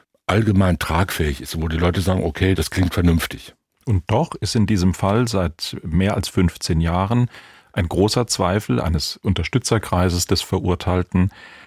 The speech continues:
Speaker 2: der Verurteilte selber in der Haft, der immer noch sagt, auch in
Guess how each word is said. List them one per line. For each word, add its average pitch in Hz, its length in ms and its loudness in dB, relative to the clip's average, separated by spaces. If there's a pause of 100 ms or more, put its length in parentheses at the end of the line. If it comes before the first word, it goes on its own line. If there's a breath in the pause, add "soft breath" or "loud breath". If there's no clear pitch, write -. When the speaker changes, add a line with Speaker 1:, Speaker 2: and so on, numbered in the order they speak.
Speaker 2:
der 85 80 -2
Verurteilte 87 420 -2
selber 101 380 2
in 90 80 2
der 80 140 0
Haft, 104 320 -2
der 80 160 -2
immer 107 180 2
noch 95 200 2
sagt, 90 640 -2
auch 85 100 -2
in - 120 -2